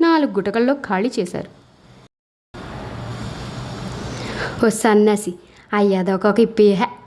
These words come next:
ఇదో నాను కొత్త కొక్క తెచ్చినాను గందా." నించొని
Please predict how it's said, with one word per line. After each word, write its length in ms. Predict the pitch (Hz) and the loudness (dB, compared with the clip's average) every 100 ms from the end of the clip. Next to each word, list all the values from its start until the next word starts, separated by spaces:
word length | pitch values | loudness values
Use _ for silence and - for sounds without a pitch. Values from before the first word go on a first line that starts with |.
| - | -2
ఇదో 220 | 220 226 - - - | 0 0 -2 -10 -2
నాను 220 | 190 185 | 2 2
కొత్త 320 | 185 233 - | 2 0 2
కొక్క 200 | 339 370 | 2 4
తెచ్చినాను 440 | 294 254 - 208 196 | 4 2 4 4 6
గందా." 320 | 190 190 214 180 - - _ _ _ _ 196 | 4 4 4 0 -10 -20 _ _ _ _ 0
నించొని 420 | 185 190 302 | 0 4 4